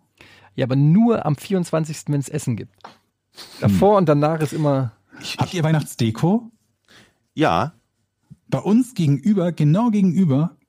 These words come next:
Speaker 2: haben meine Nachbarn so kleine leuchtende
Speaker 3: Moment mal, du
Speaker 2: Rentiere aufgebaut. Mit Schlitten.
Speaker 1: Wow.
Speaker 3: So, ich hab jetzt schon gedacht, du guckst in fremde
Speaker 2: Und
Speaker 3: Fenster
Speaker 2: ein
Speaker 3: rein.
Speaker 2: Sch-,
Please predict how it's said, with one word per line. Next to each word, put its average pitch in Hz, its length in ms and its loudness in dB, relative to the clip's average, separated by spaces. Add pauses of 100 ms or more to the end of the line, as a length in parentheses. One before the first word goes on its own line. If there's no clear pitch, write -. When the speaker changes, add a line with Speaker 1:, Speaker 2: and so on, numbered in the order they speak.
(300)
Speaker 2:
haben 151 220 2
meine 135 220 2
Nachbarn 139 600 0
so - 160 -4
kleine 175 340 0
leuchtende 151 600 0
Speaker 3:
Moment 113 260 -2
mal, 127 100 0
du 135 60 2
Speaker 2:
Rentiere 135 840 0
aufgebaut. 107 760 0 (380)
Mit 143 160 0
Schlitten. 113 680 0 (280)
Speaker 1:
Wow. 117 460 -6 (260)
Speaker 3:
So, - 140 -20
ich - 100 -14
hab 76 100 -14
jetzt 76 120 -10
schon 76 140 -12
gedacht, 71 260 -14
du - 60 -12
guckst - 320 -14
in 85 100 -10
fremde 87 320 -8
Speaker 2:
Und - 60 -16
Speaker 3:
Fenster 226 400 2
Speaker 2:
ein - 60 2
Speaker 3:
rein. - 200 -8
Speaker 2:
Sch-, - 220 -8